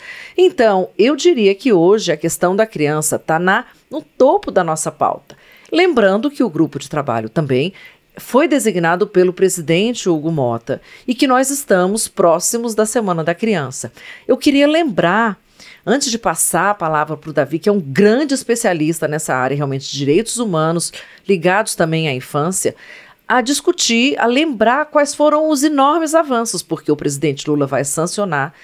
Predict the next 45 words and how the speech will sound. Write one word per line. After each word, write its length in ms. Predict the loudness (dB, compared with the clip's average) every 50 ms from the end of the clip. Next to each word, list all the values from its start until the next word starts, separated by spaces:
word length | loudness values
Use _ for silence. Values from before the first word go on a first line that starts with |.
| -20 -20 -20 _
a 100 | -4 -4
expectativa 920 | -4 -4 -2 -2 -2 0 0 -2 -2 -2 -4 -6 -4 -4 -4 -4 -4 -6
é 120 | -4 -6 -6
nessa 380 | -4 -2 0 0 0 -2 -4
semana, 560 | -4 -4 -4 -4 -2 -2 -2 -2 -2 -4 -8 -12 -16 -20 -20 -6 _
o 100 | -6 -2
P 120 | 2 2
L 260 | 4 4 2 0 -2 -2
vinte 260 | -2 -2 -2 -2 -2
e 20 |
seis 340 | -2 -2 0 0 0 -2 -4
vinte 240 | -6 -10 -10 -6 0
e 60 | 2
oito, 240 | 2 2 2 -2 -10 -20 -20 -14 _ -2
e 60 | 0
nós 180 | 0 0 0 0
tivemos, 380 | -2 0 0 0 0 0 0
sim, 300 | 0 0 0 0 0 -2 -6 -14 _ _ _ _ _
grandes 480 | -4 0 2 4 4 4 2 0 2 2
avanços 420 | 2 2 2 2 0 0 -2 -4
com 120 | -6 -6 -2
o 40 | 0
P 80 | 2 2
L 140 | 2 0 -2
vinte 160 | -4 -4 -4
e 40 | 0
seis 240 | 0 0 0 0 -2
vinte 220 | -6 -8 -4 0
e 60 | 0
oito. 200 | 0 0 -2 -4
Por 180 | _ 2 2 2
exemplo, 460 | 2 0 -2 -4 -6 -6 -10 -16 -20 -20 -20 -20 -20 -20 _ _ _
contas 760 | 2 4 6 6 4 2 0 0 2 2 2 0 -2 -6 -8 -12 _ _ -4
abaixo 720 | -4 -2 0 0 0 2 2 0 -2 -4 -6 -8 -8 -8
de 100 | -8 -8
dezesseis 640 | -8 -2 -2 -2 -2 0 -2 -2 -2 -2 -2 -2 -2
anos 280 | -2 -2 -2 -4 -6 -4
têm 140 | -6 -6 -6
que 60 | -4
ser 160 | -2 -2 -2 -2
vinculadas 580 | -2 -6 -6 -2 0 0 0 0 0 -2 -4
às 40 | -4
contas 360 | -4 -4 -4 -2 -2 -4 -4
do 120 | -4 -6 -4
pai. 360 | -4 -2 -2 -2 -2 -4